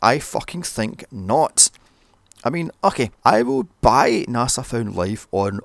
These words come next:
one of Jupiter's moons, and they sent a probe within six years to pick up a life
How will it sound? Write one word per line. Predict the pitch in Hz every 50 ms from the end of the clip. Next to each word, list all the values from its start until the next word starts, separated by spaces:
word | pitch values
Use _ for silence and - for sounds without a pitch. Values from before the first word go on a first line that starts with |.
| _ _
one | - 92 98 98
of | 117 120 107 113 - - 113 -
Jupiter's | - 110 - - 117 - 95 90 -
moons, | 98 90 87 92 - 180 - - - _ _ - - -
and | - 175 170 165 165 175 339 330 302 - - - - - - -
they | -
sent | 220 - 226 - -
a | - 165 - _ -
probe | - - - 131 143 170 175 170 160 - -
within | 131 - - 127 135 139 135 - _ _ _ _
six | - - - - 131 - - - -
years | - 123 127 175 - -
to | - - -
pick | - - - -
up | 147 - - -
a | - 104
life | 104 104 104 113 196 - - - -